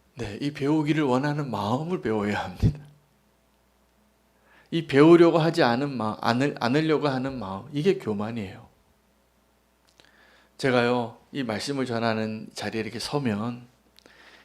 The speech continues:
이 성도님들의 얼굴이 보여요.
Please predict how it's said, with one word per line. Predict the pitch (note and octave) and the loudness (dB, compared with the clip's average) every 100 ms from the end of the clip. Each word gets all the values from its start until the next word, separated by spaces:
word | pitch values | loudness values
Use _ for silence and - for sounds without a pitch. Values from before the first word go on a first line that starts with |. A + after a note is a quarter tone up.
| - | -16
이 | |
성도님들의 | A#2+ D3 D3+ D#3+ D3+ C3+ A#2+ A#2 A#2 A#2 - | -12 -10 -4 -4 -4 -4 -4 -2 -4 -6 -6
얼굴이 | A2 A#2+ E3 D3 | -6 -6 -6 -8
보여요. | - G#2 G2 F#2+ A2+ | -6 -8 -6 -8 -10